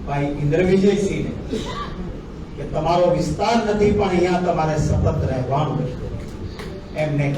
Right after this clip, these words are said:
ખૂબ ખૂબ અભિનંદન આપું. બનાસકાંઠાના નેતાઓમાં નામ ગણાવવા બેસું તો આમ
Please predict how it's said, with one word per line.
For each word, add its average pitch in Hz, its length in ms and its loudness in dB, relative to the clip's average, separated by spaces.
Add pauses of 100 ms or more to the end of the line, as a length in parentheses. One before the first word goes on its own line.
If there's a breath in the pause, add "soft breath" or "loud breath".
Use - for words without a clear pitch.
ખૂબ 247 420 4
ખૂબ 202 180 2
અભિનંદન 170 500 2
આપું. - 320 -4 (1900)
બનાસકાંઠાના 185 880 0
નેતાઓમાં 160 760 2
નામ 151 260 0
ગણાવવા 151 360 0
બેસું - 720 -2 (360)
તો 135 80 -2
આમ 135 380 0